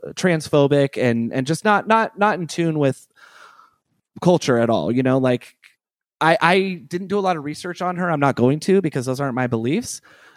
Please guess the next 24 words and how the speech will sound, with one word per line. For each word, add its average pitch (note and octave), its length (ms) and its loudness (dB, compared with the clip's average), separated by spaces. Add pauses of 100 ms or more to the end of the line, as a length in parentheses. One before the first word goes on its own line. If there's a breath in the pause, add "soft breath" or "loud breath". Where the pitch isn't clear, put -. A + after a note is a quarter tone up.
(140)
Um, D#3+ 360 4
but G#3 160 4
Jonny A#3 240 4
Greenwood G#3 320 2
liked E3 240 0
a D#3+ 100 2
rather D3+ 280 4
mild C#3 420 2
tweet G#2+ 400 0 (100)
that B2 200 4
was, A#2+ 360 0 (320)
you C3+ 120 0
know, A2 320 -2 (360)
listeners F#3 380 2
can E3 120 0
look C#3+ 100 0
it E3 60 2
up. A2+ 160 -2
I'm A#2 100 -6
not C#3 140 -2
gonna D3 140 -4
go C#3 200 4
into, B2 380 0
into B2 360 -4